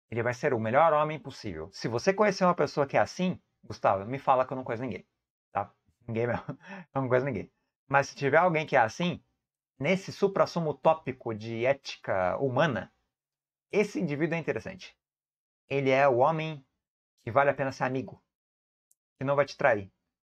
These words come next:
É consciente, considerativo, ele é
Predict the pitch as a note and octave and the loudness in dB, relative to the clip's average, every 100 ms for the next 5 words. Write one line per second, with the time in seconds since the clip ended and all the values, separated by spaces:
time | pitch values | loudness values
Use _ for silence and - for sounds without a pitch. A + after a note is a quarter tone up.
0 | _ - - F3 F3+ - E3 E3+ D#3+ D#3+ | _ -16 -2 0 0 -2 -4 -4 -6 -10
1 | - - C3+ A#2 C3+ A#2+ C#3+ C#3 E3+ D#3+ | -14 -10 -8 -6 -4 0 2 0 0 -2
2 | C3+ D3 - _ _ _ B2+ A#2+ A#2 A2 | 0 -4 -6 _ _ _ -2 2 4 4
3 | G2+ G2+ F#2 F2+ F2 F#2+ | 4 0 -2 -2 -6 -12